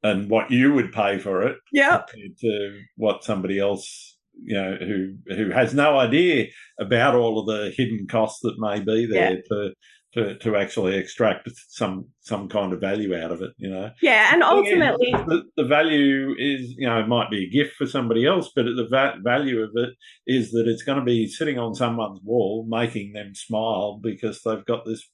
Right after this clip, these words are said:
Speaker 1: beautiful image there.
Speaker 2: Yeah, and ultimately you're walking the line between wanting lots of people to have your work and appreciate it and
Speaker 1: Yeah.
Speaker 2: also being able to make a living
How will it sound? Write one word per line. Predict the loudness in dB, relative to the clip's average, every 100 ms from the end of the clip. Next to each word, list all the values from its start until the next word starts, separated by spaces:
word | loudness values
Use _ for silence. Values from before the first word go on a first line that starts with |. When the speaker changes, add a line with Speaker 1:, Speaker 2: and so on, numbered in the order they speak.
| _ _ -8
Speaker 1:
beautiful | -4 -4 -4 -6 -6 -10 _ _
image | -8 -8 -8 -8
there. | -8 -10 _ _
Speaker 2:
Yeah, | 2 2 2 -2 0
and | 4
ultimately | 4 6 4 6 6
you're | 4
walking | 6 4 6 4
the | 6
line | 6 6 6 6
between | 4 2 4 4
wanting | 4 4 4 6
lots | 4 4
of | 2
people | 4 4 4 2 2
to | 2 4 2 -2
have | 0 4
your | 4 4
work | 2 2
and | 0
appreciate | 2 0 0 0 2
it | 0 0 -14 -18 0
and | 2 4
Speaker 1:
Yeah. |
Speaker 2:
also | 2 0 4 4
being | 6 4 6
able | 4
to |
make | 4 2 2
a |
living | 2 0 -4 -6